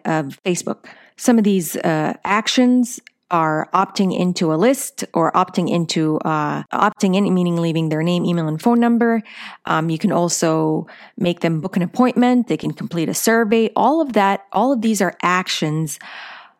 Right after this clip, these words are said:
that you can have, and you can obviously add, add the Facebook pixel so that can Facebook, uh, Facebook determine your, your objective here.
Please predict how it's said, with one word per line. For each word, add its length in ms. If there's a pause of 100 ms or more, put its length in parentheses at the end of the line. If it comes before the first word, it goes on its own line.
(160)
that 380
you 220
can 180
have, 580
and 100
you 80
can 120
obviously 480
add, 260 (180)
add 220
the 60
Facebook 500
pixel 340
so 160
that 280
can 120
Facebook, 540
uh, 60
Facebook 360
determine 560
your, 320 (320)
your 140
objective 500
here. 320